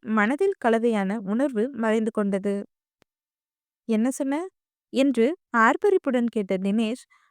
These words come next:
அவள் முகத்தை நோக்க, வெட்கத்துடன் அவன் மார்பில் புதைந்து கொண்டாள் அவள். "ஏய், திரும்ப சொல்லுடி. போங்க, ஒரு முறை சொல்ல, கேட்க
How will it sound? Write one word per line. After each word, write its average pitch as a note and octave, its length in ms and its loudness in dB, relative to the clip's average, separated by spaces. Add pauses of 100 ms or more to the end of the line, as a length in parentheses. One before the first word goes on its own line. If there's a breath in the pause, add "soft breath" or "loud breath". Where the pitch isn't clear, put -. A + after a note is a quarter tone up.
(120)
அவள் C#4+ 200 2
முகத்தை C#4+ 400 0
நோக்க, B3+ 300 -2 (600)
வெட்கத்துடன் B3 680 2 (140)
அவன் A#3+ 300 0
மார்பில் A#3 480 0
புதைந்து A#3 320 0
கொண்டாள் G3 420 0
அவள். F#3 340 -4 (1300)
"ஏய், G#3 280 2
திரும்ப A#3+ 320 0
சொல்லுடி. A3 460 0 (680)
போங்க, B3+ 240 2 (840 soft breath)
ஒரு G#3+ 300 0
முறை E4 220 2
சொல்ல, A3+ 280 2 (580)
கேட்க B3 280 0